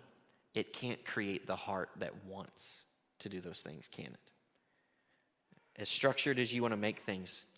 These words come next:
it can't change their heart. They might do it, but you, it won't make them willing to do it.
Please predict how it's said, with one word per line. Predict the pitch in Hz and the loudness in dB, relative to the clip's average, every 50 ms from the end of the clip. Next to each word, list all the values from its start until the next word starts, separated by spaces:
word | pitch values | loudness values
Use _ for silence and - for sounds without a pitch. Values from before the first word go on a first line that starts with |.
| - - | -12 -12
it | 110 - | -10 -6
can't | - 143 101 - | -4 -4 -4 -4
change | - 107 98 92 90 | -4 -6 -4 -6 -6
their | 85 69 | -6 -6
heart. | - 92 90 90 73 - - - _ - _ _ _ _ _ _ _ _ _ _ _ _ _ _ _ - | -4 -4 -4 -4 -4 -10 -12 -20 _ -20 _ _ _ _ _ _ _ _ _ _ _ _ _ _ _ 8
They | 123 147 | 8 10
might | 170 165 156 135 110 | 12 12 10 10 8
do | 98 104 107 101 | 4 2 2 2
it, | 92 90 - - - | 2 0 -2 -2 -4
but | 107 98 - - | -4 -2 -2 0
you, | 117 117 - - | 0 -2 2 4
it | 120 120 - | 4 4 4
won't | 117 110 104 92 | 4 0 0 0
make | - 107 104 - | -2 -4 -4 -2
them | 101 98 90 | -6 -6 0
willing | 98 123 135 113 101 85 80 73 - - - - - _ _ _ _ _ - | 2 4 4 4 4 0 -2 -12 -14 -18 -20 -20 -20 _ _ _ _ _ -8
to | - - | -6 -6
do | 92 92 87 - | -6 -4 -6 -8
it. | - | -8